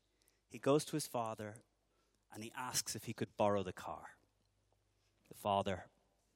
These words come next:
on the verge of saying no,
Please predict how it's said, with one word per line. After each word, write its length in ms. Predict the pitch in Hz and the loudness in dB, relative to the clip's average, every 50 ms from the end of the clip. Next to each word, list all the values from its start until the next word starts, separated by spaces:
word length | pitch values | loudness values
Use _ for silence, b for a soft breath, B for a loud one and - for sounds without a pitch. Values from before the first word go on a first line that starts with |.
| _ _ _ _ _ _ _ _ _ _ _ _ _ _ _ _ _ _ B B B B B B B B B B _ | _ _ _ _ _ _ _ _ _ _ _ _ _ _ _ _ _ _ B B B B B B B B B B _
on 140 | - 101 95 | -4 -2 -2
the 80 | 92 90 | -2 -2
verge 320 | 85 107 107 107 101 104 | 2 2 2 4 2 2
of 80 | 101 - | -2 -2
saying 380 | - - 107 101 98 98 98 | -2 -2 -2 -4 -4 -4 -4
no, 340 | 98 95 92 90 87 82 - | -2 -2 0 0 -2 -4 -6